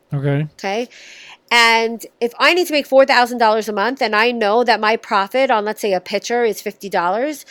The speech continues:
Speaker 2: then I need to figure out how many pictures that I need to make at the end of the month, right? So I go four thousand divided by fifty, and that's how many pictures that I'm gonna push out.
Speaker 1: Okay.
Speaker 2: And it goes back to our story, by the way. It goes back to the fact that how many eyeballs, or how do I get the eyeballs to look at my stuff? Now I know based on what I need to sell, right? You're looking at all the values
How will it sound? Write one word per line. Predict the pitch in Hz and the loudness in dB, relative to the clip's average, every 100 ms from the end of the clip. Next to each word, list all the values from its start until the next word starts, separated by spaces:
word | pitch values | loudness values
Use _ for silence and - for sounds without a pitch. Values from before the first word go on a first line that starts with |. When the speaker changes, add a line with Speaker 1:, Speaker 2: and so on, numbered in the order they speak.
| - - | -20 -12
Speaker 2:
then | 226 | 0
I | 247 | 0
need | 269 | 2
to | 269 | -2
figure | - 220 202 | -4 0 2
out | 208 254 - | 2 0 0
how | 240 | 0
many | 247 240 | 0 -2
pictures | 233 220 - 233 233 | -4 -6 -4 -4 0
that | 214 | 0
I | 214 | 0
need | 208 | -4
to | 202 | -6
make | 202 214 | -6 -6
at | |
the | 196 | -6
end | 190 180 | -6 -6
of | |
the | 190 | -10
month, | 185 - - | -10 -10 -4
right? | 202 277 - | -2 -2 -4
So | 208 | -2
I | 208 | -2
go | 202 | -2
four | 185 233 | -2 -2
thousand | 269 208 214 214 | 2 0 -2 -4
divided | 185 202 | 0 0
by | 247 240 | 0 -4
fifty, | 208 - 220 | -6 -6 -6
and | 190 | -4
that's | 196 | -6
how | 226 | -6
many | 220 | -6
pictures | 208 202 196 | -8 -10 -8
that | 190 | -6
I'm | 185 | -6
gonna | 185 | -8
push | 180 185 175 | -8 -10 -10
out. | 160 - _ - - | -12 -12 _ -20 -10
Speaker 1:
Okay. | 156 151 151 | -6 -2 2
Speaker 2:
And | 254 | 2
it | 254 | 6
goes | 294 302 254 | 6 6 6
back | 254 285 - | 4 4 4
to | 320 | 2
our | |
story, | 311 - 214 202 | 2 2 2 2
by | 196 | 0
the | 190 | 0
way. | 214 | 0
It | 220 | 0
goes | 220 | -2
back | 180 226 254 - | 2 2 2 -2
to | - 202 196 240 | -2 0 0 -2
the | 220 | -2
fact | 214 196 208 - | 0 0 0 0
that | 214 - - - - | 0 -2 -14 -20 -4
how | 254 247 | 4 4
many | 269 - | 4 2
eyeballs, | 214 196 190 196 208 | 2 4 2 0 -2
or | - 214 | 0 0
how | 214 247 | 4 4
do | 269 | 4
I | |
get | 233 220 | 2 0
the | 220 | 2
eyeballs | 196 190 - | 2 0 -4
to | 196 | -10
look | |
at | 196 | -8
my | 196 | -8
stuff? | - 208 - | 0 0 0
Now | 214 247 | 2 4
I | 269 | 4
know | 247 240 202 | 2 2 2
based | 190 214 233 | 2 -2 -2
on | 226 202 202 | -4 -4 2
what | 214 - | 2 2
I | 208 | -2
need | 208 202 | -4 -6
to | |
sell, | 208 190 175 208 | -8 -4 -4 -2
right? | 190 226 | -4 -4
You're | 202 | -6
looking | 214 214 214 | -6 -8 -2
at | 202 - | -2 2
all | 220 226 | 4 4
the | 220 | 4
values | 202 196 202 208 220 | 4 4 2 0 -2